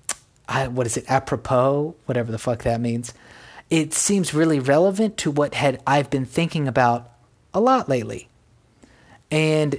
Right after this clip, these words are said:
this is the title of it. You can find it at gary vaynerchuk dot com.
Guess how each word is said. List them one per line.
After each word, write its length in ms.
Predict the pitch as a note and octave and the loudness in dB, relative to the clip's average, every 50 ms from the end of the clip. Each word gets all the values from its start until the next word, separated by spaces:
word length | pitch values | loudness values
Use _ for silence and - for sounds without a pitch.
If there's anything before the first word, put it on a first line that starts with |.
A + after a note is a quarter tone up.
| - - | -6 -4
this 280 | D3 D3 G3 G#3+ - - | 0 2 2 2 2 0
is 140 | F#3+ E3+ | -2 -2
the 60 | - E3+ | -2 -2
title 400 | - - D3 C#3 C3+ C3 C3+ C3+ | 0 2 2 2 2 2 2 2
of 160 | C3 B2+ D#3 | 2 2 0
it. 120 | E3+ - - | -2 -4 -6
You 100 | - C#3+ C3+ | -6 -6 -4
can 120 | - D#3 C#3 | -2 -4 -2
find 320 | - - C#3+ C#3+ D3+ D3 | 0 0 0 0 0 0
it 80 | C#3+ C3+ | -2 -2
at 160 | C#3 B2+ - | -4 -6 -4
gary 400 | - D3 C#3+ D#3 D#3 D#3 D3+ D3 | -2 0 2 2 4 2 2 0
vaynerchuk 520 | C3+ C#3 C#3 C#3 C#3 C#3 - - C#3+ B2+ | 0 0 0 0 -2 -2 -2 -2 -2 0
dot 200 | - - B2 A#2+ | 0 -2 -4 -4
com. 360 | - - A#2 G#2+ G#2+ A#2+ A2 | -4 -6 -6 -6 -6 -8 -10